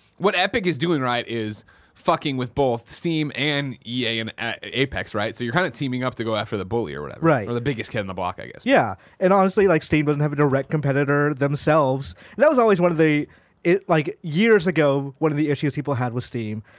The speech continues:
Speaker 2: was that you're giving Valve all this money for them to make better games and eventually push you out of the market.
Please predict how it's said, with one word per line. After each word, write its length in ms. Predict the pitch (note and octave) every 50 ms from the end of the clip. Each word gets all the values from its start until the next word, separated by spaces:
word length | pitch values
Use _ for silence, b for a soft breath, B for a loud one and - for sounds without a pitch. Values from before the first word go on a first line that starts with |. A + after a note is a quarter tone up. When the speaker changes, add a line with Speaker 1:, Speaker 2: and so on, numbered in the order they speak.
| b b b
Speaker 2:
was 200 | C#3+ C#3+ C#3+ A#2+
that 240 | D3 C3+ C3+ C#3 - b b b b
you're 240 | C#3 D#3 F3 G3 F3+
giving 360 | C3 D#3+ E3 D#3 F3 E3 D#3+
Valve 320 | - D#3 C#3+ C#3+ C#3 B2+
all 140 | A#2+ B2+ C3+
this 200 | B2+ C3 B2 C3
money 220 | C#3 B2+ B2 B2
for 180 | A#2+ - C#3 C3
them 220 | G#2+ B2 B2 B2 A#2+
to 80 | B2+
make 280 | B2 A#2+ A#2+ A#2+ A2 G#2+
better 280 | G2+ A#2+ A2+ G#2+ A#2 A#2
games 400 | A2+ A#2 A2+ A2 A2+ A#2 A2 A2+
and 80 | A2+ A2+
eventually 320 | G#2 A#2+ A2+ - - A#2+
push 240 | - - C3+ - -
you 60 | C3
out 40 | A#2
of 60 | A2
the 60 | A#2
market. 340 | A#2 A#2 A2+ G#2 - F#2+ -